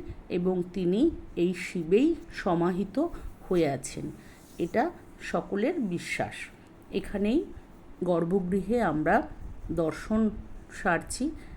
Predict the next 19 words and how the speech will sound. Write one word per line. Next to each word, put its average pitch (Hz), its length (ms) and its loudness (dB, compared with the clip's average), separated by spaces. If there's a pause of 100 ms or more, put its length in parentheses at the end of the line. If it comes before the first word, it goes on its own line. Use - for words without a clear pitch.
(140)
দেখি 175 440 0 (140)
ক্যামেরা, 175 560 2 (640)
আহ, 156 480 -2 (500)
নিয়ে 190 440 2 (340)
কতটা 165 420 -2
ছবি 165 380 -2
তুলতে 165 320 -4
দেয়। 156 280 0 (360)
এই 170 80 0
যে 180 140 2
শিলাখণ্ড, 165 800 0
এখানে 262 340 10
ব্রহ্মা, 233 760 10 (100)
বিষ্ণু 220 640 2 (120)
এবং 208 320 4
মহেশ্বরের 202 720 4 (480)
পুজো 196 420 6 (380)
দেওয়া 175 340 10
হয়। 202 340 4